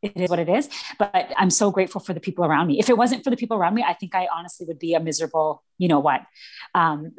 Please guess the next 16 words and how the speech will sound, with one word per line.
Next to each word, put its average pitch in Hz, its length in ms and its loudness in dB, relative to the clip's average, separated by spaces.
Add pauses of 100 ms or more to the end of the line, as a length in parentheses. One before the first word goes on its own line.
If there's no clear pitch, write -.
I 180 40 -6
think 190 200 -2
they're 190 120 2
the 190 80 2
ones 175 220 0
that - 160 0
keep - 160 -10
me 180 100 -6
going. 175 300 2
And 160 240 -4
when, 170 320 -2
you 208 100 2
know, 160 140 4
you 165 160 4
have 160 160 2
that 165 200 4